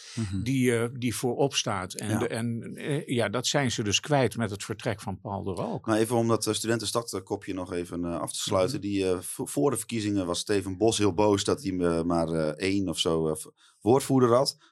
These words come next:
Speaker 3: Nou, dat probleem heeft zichzelf opgelost, want hij heeft nu drie raadsleden en twee woordvoerders.
Speaker 1: Nou,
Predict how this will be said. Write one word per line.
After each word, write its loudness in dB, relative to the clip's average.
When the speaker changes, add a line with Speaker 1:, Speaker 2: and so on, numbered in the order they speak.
Speaker 3:
Nou, -2
dat 4
probleem 6
heeft 4
zichzelf 2
opgelost, -2
want -2
hij 4
heeft 2
nu -2
drie 0
raadsleden 4
en 0
twee 4
woordvoerders. -2
Speaker 1:
Nou, 0